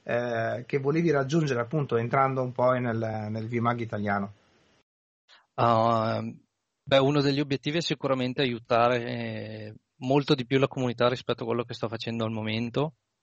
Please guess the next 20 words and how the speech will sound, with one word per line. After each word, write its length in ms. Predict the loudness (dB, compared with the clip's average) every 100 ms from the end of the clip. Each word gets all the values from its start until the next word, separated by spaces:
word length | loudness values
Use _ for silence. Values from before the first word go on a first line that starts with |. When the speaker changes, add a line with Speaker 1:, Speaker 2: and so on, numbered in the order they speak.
| -10
Speaker 2:
Eh, 840 | -6 -4 -6 -8 -8 -10 -10 -14 _ _ _ _ _ _ 0
ovviamente 420 | 4 6 6 6
l'altra 640 | 6 6 6 2 2 2
risposta 500 | 2 0 0 0 2
è 60 | 2
capire 340 | 2 0 0
che 120 | 0 -2
cosa 200 | -2 -2
succede 360 | -8 -6 -2
dietro 260 | -2 -2 0
le 120 | 0
quinte 420 | -2 -4 -2 -2
nell'organizzazione 800 | -2 -2 -4 -4 -4 -6 -4 -4
di 80 | -2
un 100 | -2
e-, 120 | -4 -8
di 140 | -6
un 60 | -2
evento 320 | 2 2 0
di, 720 | -2 -4 -4 -6 -10 -14 -16